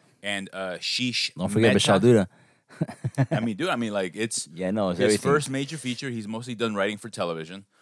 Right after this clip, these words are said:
Speaker 1: uh, starring Megan Suri, uh, as Sam slash Samira. Uh, and then you have
Speaker 2: Yeah.
Speaker 1: Neeru Bawa as Purna, and then Mahana Krishna, uh, Krishnan as Tamira, and then you have Betty Gra-,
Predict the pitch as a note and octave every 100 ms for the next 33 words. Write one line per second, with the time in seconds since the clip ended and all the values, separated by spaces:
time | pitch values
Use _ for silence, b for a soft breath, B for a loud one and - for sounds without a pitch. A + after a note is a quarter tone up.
0 | b b b G2+ G2 F#2+ - A#2+ A#2+ A2
1 | F2 G2+ A2 A2+ A2+ - - G#2 G#2 C3
2 | C#3+ _ - F#2+ F2+ - - G#2 G#2+ A2
3 | - G2+ G2 - - G2+ G2 A2+ F#2 G2
4 | - b b b - F#2 F#2+ G2 F#2 D#2+
5 | F2+ A2 A2 F2+ G2 G2 G2+ F2+ F2+ -
6 | B2+ C3+ C#3+ D#3+ D#3 - F#2+ G2+ G2 G#2
7 | - A2 A2 G2 - B2 B2 - G#2 G2
8 | F#2 _ _ _ _ _ G2 - B2 -
9 | E2 E2 - F2+ F#2 E2+ - - G2 A2+
10 | A2 F#2+ - F#2 F#2+ F#2+ F2+ D#2 F#2 G2
11 | E2+ F#2+ F#2